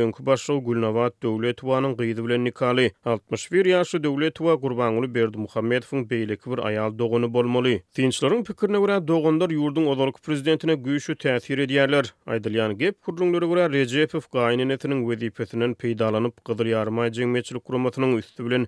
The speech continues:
çilimi we beýleki haritleri ýurdu getirmekde peýdalanyp gümrük salgytlarynyň gaça durup gelýär. Ilkinji maşgalada bolan beýleki dogunlar ýaly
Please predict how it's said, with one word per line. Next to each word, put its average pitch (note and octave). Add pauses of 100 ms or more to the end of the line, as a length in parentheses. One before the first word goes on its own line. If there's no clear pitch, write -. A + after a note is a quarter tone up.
(100)
çilimi B2+
we B2
beýleki A2
haritleri B2
ýurdu A2
getirmekde A2
peýdalanyp A2
gümrük A2
salgytlarynyň A#2+ (460)
gaça B2
durup B2
gelýär. C3 (180)
Ilkinji G3
maşgalada F#3
bolan F#3
beýleki C#3
dogunlar D#3
ýaly D#3+